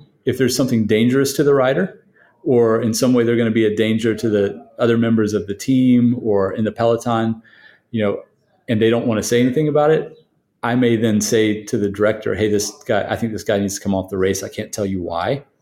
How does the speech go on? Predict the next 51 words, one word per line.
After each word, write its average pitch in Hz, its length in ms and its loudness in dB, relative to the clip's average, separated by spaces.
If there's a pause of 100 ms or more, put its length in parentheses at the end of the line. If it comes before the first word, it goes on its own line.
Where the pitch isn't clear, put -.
(500)
Um, 95 520 -2 (560)
you 127 100 -2
know, 107 160 2
and 117 120 2
we'll 110 140 4
work 107 260 0
through 107 200 2
it - 320 -6
after 101 280 -6
the 113 100 -2
fact. 120 420 -4 (300)
I 123 80 -4
can 127 160 0
only 131 280 2
think 131 160 -2
of 117 100 0
one 110 280 0
time 120 260 -2
I've 107 100 -4
had 113 180 -2
to 95 120 -6
do 98 140 -2
that. 120 240 0
I - 20 -8
mean, 107 180 0 (260)
generally 156 420 2
it's 120 120 -2
a 120 40 2
very 120 280 2
open 117 280 0
conversation, 107 680 0
and 101 80 0
most 104 240 0
riders, 101 520 0 (800)
once 123 340 0
we 117 80 2
talk 107 260 -2
about 117 220 0
it, 110 80 -2
are 104 100 0
happy 104 360 -2
to 107 80 -2
kind 104 220 -4
of 95 160 -4
be 107 100 0
part 110 220 0
of 107 60 0
the 113 60 -2
conversation 104 680 -2
with 101 200 -4
the, 92 380 -2